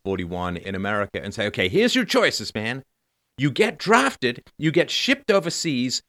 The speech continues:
with very little battleground medicine, with,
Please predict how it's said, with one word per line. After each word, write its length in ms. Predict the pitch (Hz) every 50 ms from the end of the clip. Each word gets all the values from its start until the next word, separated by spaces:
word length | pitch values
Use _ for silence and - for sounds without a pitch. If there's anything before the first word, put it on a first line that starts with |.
| _ _
with 160 | - 139 131 104
very 260 | 101 180 185 208 214
little 180 | 202 180 - 160
battleground 680 | 131 151 147 147 143 131 120 135 131 123 117 110 - - _ _ _ _ -
medicine, 600 | 113 120 120 110 107 - - 107 104 117 127 131 _ _ _ _ _
with, 380 | 117 113 127 123 120 110 -